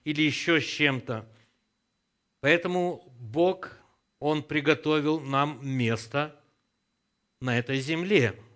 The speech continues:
временное, чтобы мы были приготовлены к входу в Иерусалим. Так или нет? Я хочу на эту тему сегодня поговорить.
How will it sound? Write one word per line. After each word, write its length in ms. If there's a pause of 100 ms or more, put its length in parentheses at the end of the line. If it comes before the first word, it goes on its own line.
(440)
временное, 720 (1120)
чтобы 400
мы 540
были 360
приготовлены 1000 (840)
к 60
входу 800 (380)
в 20
Иерусалим. 720 (760)
Так 260
или 160
нет? 280 (1160)
Я 80
хочу 260
на 140
эту 120
тему 280
сегодня 340
поговорить. 680